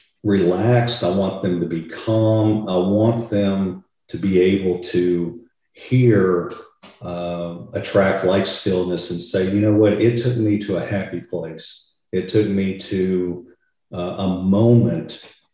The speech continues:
that nothing else mattered, and that I could sit and reflect." And, and, um, and again, the term escape,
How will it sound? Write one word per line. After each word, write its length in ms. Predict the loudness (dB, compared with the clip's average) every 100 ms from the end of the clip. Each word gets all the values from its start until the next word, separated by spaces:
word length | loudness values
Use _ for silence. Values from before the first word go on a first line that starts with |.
| _
that 540 | -4 -2 0 -2 -4 -6
nothing 400 | -6 -2 0 2
else 280 | 2 0 -2
mattered, 600 | -2 -2 -4 -6 -8 -14 _ _ _ _ -6
and 420 | -2 -2 -2 -2
that 140 | 0
I 220 | 0 0 0
could 160 | -2
sit 360 | -2 0 0 0
and 180 | -6 -6
reflect." 680 | -8 -6 -2 0 -2 -4 -10
And, 300 | -10 -10 -10
and, 520 | -8 -6 -6 -8 -8
um, 520 | -10 -10 -10 -12 -12 -18 _ _ _ _ _ _ _ _ _ _ _ _
and 180 | -10 -6
again, 500 | -4 2 2 2 -2
the 80 | -6
term 360 | -4 -2 0 0
escape, 580 | -2 -4 -2 -2 -4